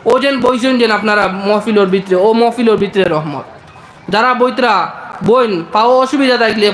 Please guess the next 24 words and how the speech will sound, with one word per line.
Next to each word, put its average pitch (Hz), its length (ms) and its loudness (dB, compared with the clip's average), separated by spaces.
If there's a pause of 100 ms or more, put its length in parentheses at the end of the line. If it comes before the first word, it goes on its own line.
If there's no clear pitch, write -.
ফইয়ার 233 220 0
তো 233 120 0
পাওরে 233 260 0
ভাঙ্গিয়ে 233 400 0
বইন। 196 360 0 (440)
পাওর 233 280 2 (140)
আঁটুর 269 260 0
বেদনা 240 300 0
থাকলে 240 280 0
সারি 202 260 -2
দিব 208 200 0
আমি 175 200 0
কইয়া। 151 240 -2 (1040)
দা 202 220 0
আলাম 254 240 0
আমুরো 254 260 0
ভাই 262 140 0
খেয়াল 233 320 0
করি 254 200 0
বইন। 170 240 0 (460)
আপনারা 254 480 0
চিন্তা 254 360 -2
না, 139 260 -2 (460)
বদরপুরর 233 800 0